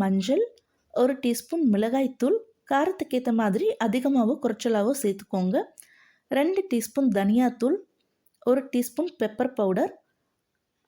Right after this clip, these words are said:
அரை டீஸ்பூன் ஜீரகத்தூள், அரை டீஸ்பூன் கரம் மசாலா, ஒரு பச்சை மிளகா சேர்த்துருக்கேன். பச்சை மிளகா வேண்டான்னா நீங்க விட்டுடலாம். இதுல அரை டீஸ்பூன் சோம்பு,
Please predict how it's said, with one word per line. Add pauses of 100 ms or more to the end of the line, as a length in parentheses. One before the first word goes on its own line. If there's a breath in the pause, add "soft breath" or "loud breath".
(100)
அரை
டீஸ்பூன் (120)
ஜீரகத்தூள், (1900)
அரை
டீஸ்பூன்
கரம்
மசாலா, (760)
ஒரு
பச்சை
மிளகா (100)
சேர்த்துருக்கேன். (260)
பச்சை
மிளகா
வேண்டான்னா
நீங்க
விட்டுடலாம். (600 soft breath)
இதுல (340)
அரை
டீஸ்பூன் (100)
சோம்பு,